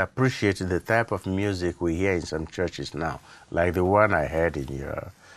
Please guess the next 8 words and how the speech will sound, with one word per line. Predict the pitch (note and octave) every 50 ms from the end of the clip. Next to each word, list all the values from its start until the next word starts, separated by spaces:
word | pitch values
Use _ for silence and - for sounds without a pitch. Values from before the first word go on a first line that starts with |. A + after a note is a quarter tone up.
| - _ -
chaplain | - - G2 F#2 F2+ - - D#2 D#2+ E2+ F#2 G#2 A2 A#2 - -
on | - D#2 D#2 D#2
Sunday, | - - F#2 F#2+ G2 F2+ D#2+ E2 A2 C3 _ _ _ _ _ _ _ - _ _ _ _ - - - - - - _ _ _ _ _ _ -
can | - - - B2 B2 B2+
you | C3+ D3 D3 C#3
imagine | C3 B2 A#2+ A#2+ A#2+ A#2 G#2+ F#2+ F2 D#2 D2 D2+ D#2 - _ _ _ _ _ _ _ _ _ _ _
how | - - - C3 C3 C3 C3 B2+ - -
impoverished | G2+ F#2 F#2 - - - - B2 B2 A2 F#2+ F#2 F2 D#2 C#2+ B1+ - - - - - -